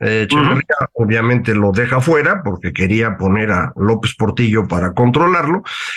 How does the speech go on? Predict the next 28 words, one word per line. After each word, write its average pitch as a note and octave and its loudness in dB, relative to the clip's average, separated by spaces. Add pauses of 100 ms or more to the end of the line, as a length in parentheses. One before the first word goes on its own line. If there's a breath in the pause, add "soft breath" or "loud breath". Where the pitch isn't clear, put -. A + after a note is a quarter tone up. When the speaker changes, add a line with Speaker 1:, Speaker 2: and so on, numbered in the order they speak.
Speaker 1:
y A3+ 0
Bartlett, G3 2
bueno, D#3 2
pues, - -4
eh, A2 2
tiene C#3 2
que A#2 0
emigrar, B2 0 (180)
digámoslo G2+ 2
así, C#3 2 (320 loud breath)
regresa, D#3 0 (180)
eh, G#2+ 0
porque G#2+ 0
afortunadamente B2+ 2
para A2 0
él F3 2
había C3+ 2
sido C3 2
compañero C3 2
de G#2+ 0
Miguel A#2 4
de B2+ 4
la A2+ 2
Madrid C3 2 (140)
en G#2 0
la G#2+ 2
universidad, A#2 2
Speaker 2:
Ujú. - -8